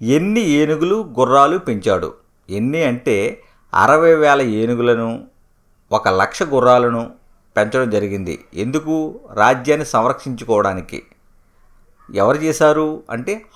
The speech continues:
హర్షుడు చేశాడు. హర్షుని రాజ్యంలో ఏ సమయంలో నేరస్తులను విడుదల చేసే వెసులుబాటు కల్పించారు?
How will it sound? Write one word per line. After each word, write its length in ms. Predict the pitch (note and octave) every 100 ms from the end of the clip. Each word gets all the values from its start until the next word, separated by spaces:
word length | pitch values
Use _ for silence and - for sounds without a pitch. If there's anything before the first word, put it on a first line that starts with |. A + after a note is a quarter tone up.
| -
హర్షుడు 300 | A2+ - D#3
చేశాడు. 460 | A#2 G2 E2 C#2+ - _ _ _ _ _ - - - - - - _ _ _ _ _ _ - - -
హర్షుని 440 | B2 D3 F#3 F#3
రాజ్యంలో 680 | C3 A#2 A#2 A#2 A#2+ E2+ - _ _ _ _ _ -
ఏ 260 | B2 F3
సమయంలో 680 | G#3 D#3 C3 C3+ C3 D#3 - -
నేరస్తులను 840 | G#2+ G#2+ A#2+ D#3 F3 - D3 F#3
విడుదల 400 | D3 C3 C3+ D#3 C#3+
చేసే 240 | C#3 D3+
వెసులుబాటు 560 | A#2+ A#2 C#3+ C#3 C3+ C#3
కల్పించారు? 600 | B2+ A2 A2 G2+ F#2+ E2